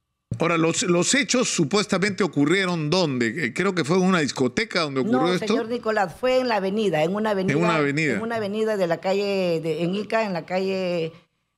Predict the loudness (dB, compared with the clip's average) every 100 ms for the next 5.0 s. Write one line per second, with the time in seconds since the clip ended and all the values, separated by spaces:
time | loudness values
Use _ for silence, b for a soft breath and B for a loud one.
0 | -4 -4 0 -2 0 0 -2 -2 -4 -10
1 | -16 _ -4 -2 -2 -6 -2 -2 -2 -2
2 | 0 0 -4 -8 -16 -18 -8 -2 -2 -2
3 | -4 -2 -2 -4 -12 _ _ _ _ -6
4 | -4 0 0 -2 -2 -6 -4 0 2 2